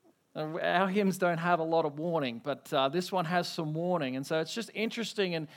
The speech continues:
insightful to see this is when they would gather, this was the songs that they would sing, or one of them anyway, and we can kinda get this idea by the way that it's all put, put together.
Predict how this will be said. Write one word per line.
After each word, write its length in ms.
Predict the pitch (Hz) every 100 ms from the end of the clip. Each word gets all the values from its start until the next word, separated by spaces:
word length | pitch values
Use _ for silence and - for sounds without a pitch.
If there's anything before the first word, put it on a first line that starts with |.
| - -
insightful 600 | 180 - 190 214 202 185
to 60 |
see 160 | 170 175
this 300 | 165 240 -
is 220 | 269 202 - - -
when 220 | 190 190
they 180 | 202 262
would 180 | 269
gather, 360 | 196 170 180 214
this 200 | 220 226
was 140 | 220
the 140 | 196 233
songs 420 | - 175 208 214
that 160 | 214 214
they 200 | 208 262
would 100 | 254
sing, 160 | 175
or 100 | 143
one 240 | 135 160 196
of 140 | 147
them 180 | 143 160
anyway, 380 | 165 202 156 139
and 100 | 156
we 100 | 170
can 180 | 180 165 - - - _ -
kinda 220 | 202 190
get 320 | 151 196 202
this 180 | 196 196
idea 340 | 185 170 180
by 140 | 170 165
the 80 |
way 300 | 160 165 175
that 160 | 185 170
it's 140 | 165
all 340 | - 180 180 170 - -
put, 160 | 196 - _ -
put 220 | 196 190
together. 520 | 170 160 175 180 180